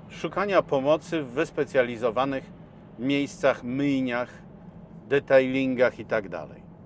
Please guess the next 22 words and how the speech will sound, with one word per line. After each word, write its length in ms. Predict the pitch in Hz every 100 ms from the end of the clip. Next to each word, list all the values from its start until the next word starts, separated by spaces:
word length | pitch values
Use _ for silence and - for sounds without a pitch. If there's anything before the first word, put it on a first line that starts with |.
| - - - -
Bo 240 | - 135
to 420 | - 190 180 92 - - - - - - - - - -
nie 280 | 175 233
jest 420 | 277 233 170 - -
samochód 500 | 156 165 - 127 113
do 180 | 139
wożenia 600 | 123 135 131 147 107 85 - - - - - -
białych 360 | 139 165 175
kołnierzyków, 800 | - 156 156 139 147 185 107 90
które 320 | - - 117 113
w 60 |
trakcie 460 | - 151 - - 139
jazdy 540 | 139 147 117 107 85 - - - -
będą 320 | 131 135 139 139
odbywać 720 | 139 123 123 139 131 120 - -
konferencje, 880 | 151 151 - 156 170 165 - 104 90
również 460 | 123 151 175 156 135
za 160 | 120 135
pośrednictwem 1000 | 131 - 127 117 139 143 - 127 117 - - - - - -
Wi-Fi 600 | 123 170 - 175 160 95 - - - -
w 80 | -
tej 360 | 131 120 113